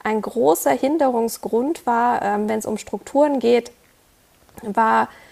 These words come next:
Jahresverträge, befristete Jahresverträge. Man,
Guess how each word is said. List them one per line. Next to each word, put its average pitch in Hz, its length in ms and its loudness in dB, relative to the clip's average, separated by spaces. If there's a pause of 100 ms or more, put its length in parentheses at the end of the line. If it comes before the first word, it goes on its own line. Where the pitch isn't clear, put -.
(220)
Jahresverträge, 214 1040 0 (400)
befristete 285 960 2 (220)
Jahresverträge. 214 1040 0 (480)
Man, 214 480 0